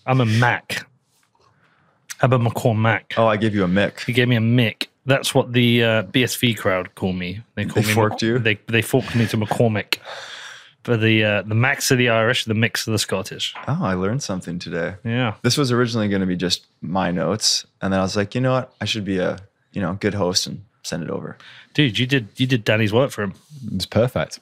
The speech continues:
Speaker 1: Yeah, it's brilliant. All right, man. We got a big topic to get into today. You've written another epic article.
Speaker 2: Indeed.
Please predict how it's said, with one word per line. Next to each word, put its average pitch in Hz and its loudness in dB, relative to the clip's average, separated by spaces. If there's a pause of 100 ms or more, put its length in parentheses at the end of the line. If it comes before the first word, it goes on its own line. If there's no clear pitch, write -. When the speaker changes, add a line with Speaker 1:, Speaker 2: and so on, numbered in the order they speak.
Speaker 1:
Yeah, 104 -2
it's - -18
brilliant. 98 -2 (880)
All 123 6
right, 131 4
man. 120 4 (180)
We 127 4
got 127 4
a 113 4
big 107 -2
topic 107 0
to 110 -4
get 110 4
into 107 2
today. 104 2
You've 110 0
written 113 0
another 107 2
epic 110 0
article. 110 0 (420)
Speaker 2:
Indeed. 95 -2